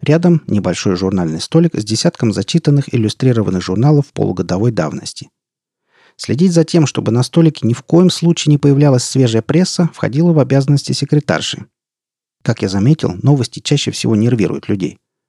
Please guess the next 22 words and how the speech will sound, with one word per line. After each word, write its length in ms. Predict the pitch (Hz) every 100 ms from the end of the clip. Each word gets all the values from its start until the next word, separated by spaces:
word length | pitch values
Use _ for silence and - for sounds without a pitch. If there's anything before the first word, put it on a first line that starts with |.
| _ _
А 120 | -
тех, 320 | - 175 170 -
у 60 |
кого 260 | 127 139 143
и 40 |
без 160 | 120 -
того 300 | 120 151 208
ворох 320 | 117 92 82
собственных 500 | - - - 175 -
проблем, 440 | 123 120 104 90 -
свежая 400 | - 117 110 101
пресса 500 | - 151 175 - 147 -
одними 340 | - 165 202
своими 300 | 190 190 180
заголовками 640 | 160 156 165 147 - - -
способна 460 | - - 170 151
за 120 | 120 117
пару 240 | 127 104
минут 340 | 101 127 180
превратить 480 | - 107 101 - 131
в 80 | 107
неврастенника. 720 | 107 117 - 131 - 104 -